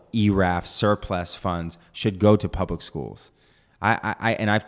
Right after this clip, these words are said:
and I've talked to Phil Ting and I've talked to the union that they should consider requiring that in out years.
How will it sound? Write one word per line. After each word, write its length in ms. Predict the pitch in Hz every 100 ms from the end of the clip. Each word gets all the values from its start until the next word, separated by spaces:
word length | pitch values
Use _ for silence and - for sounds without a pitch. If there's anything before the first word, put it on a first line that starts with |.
| -
and 120 | 104
I've 140 | 104
talked 240 | - 101 -
to 80 | 92
Phil 180 | 95 87
Ting 220 | 120 117
and 80 | 92
I've 80 |
talked 180 | 101 92
to 40 | 90
the 80 | 90
union 300 | 107 110 92
that 100 | 80
they 120 | 110
should 200 | - 101
consider 640 | 101 - 151 151 95 90 - - - - -
requiring 600 | 101 - 104 123 120 92
that 200 | 90 71
in 140 | 98
out 260 | 80 107 76
years. 380 | 87 62 -